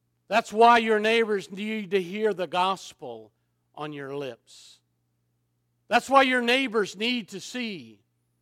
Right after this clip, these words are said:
you getting up on Sunday morning when you're tired after a hard work and you go to God's house. That's why they need to be invited to church,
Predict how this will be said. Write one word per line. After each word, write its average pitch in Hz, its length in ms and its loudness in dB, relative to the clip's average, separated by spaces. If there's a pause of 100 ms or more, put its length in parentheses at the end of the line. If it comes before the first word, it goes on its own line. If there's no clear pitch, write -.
(380)
you 220 200 -2
getting 233 360 2
up 240 200 4
on 220 140 0
Sunday 226 340 -2
morning 220 400 2
when 196 120 -2
you're 185 120 -6
tired 233 400 4
after 226 220 2
a 196 120 2
hard 214 260 6
work 226 240 4 (140)
and 226 160 -2
you 220 60 0
go 262 200 6
to 240 120 2
God's 220 340 0
house. 214 220 -4 (180)
That's 247 240 2
why 240 160 6
they 220 160 2
need 220 280 -6
to - 40 -12
be 208 140 -6
invited 185 500 -2
to 165 80 -16
church, - 640 -16